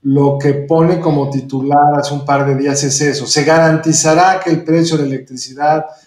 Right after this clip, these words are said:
no subirá más que la inflación. Ese es el discurso que importa.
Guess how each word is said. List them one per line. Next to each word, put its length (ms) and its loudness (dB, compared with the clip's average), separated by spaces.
no 160 -2
subirá 420 -2
más 260 0
que 120 -14
la 60 -10
inflación. 540 -18
Ese 320 2
es 120 -2
el 120 -2
discurso 480 -8
que 100 -20
importa. 460 -20